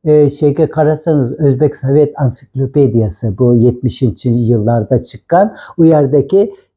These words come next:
cedidçilik, e, Bukhara cedidçileri maddesi var. Uşa madde şundaydı. Bukhara cedidçileri iki tarmak bolgan, e, on tarmağı,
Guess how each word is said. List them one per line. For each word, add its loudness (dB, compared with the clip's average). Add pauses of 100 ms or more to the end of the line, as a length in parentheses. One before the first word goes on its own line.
cedidçilik, 0 (340)
e, 2 (100)
Bukhara 2
cedidçileri 0
maddesi 0
var. -2 (220)
Uşa 0
madde 2
şundaydı. 0 (300)
Bukhara 2
cedidçileri 0
iki -6
tarmak 0
bolgan, -2 (840)
e, 4
on 0
tarmağı, 0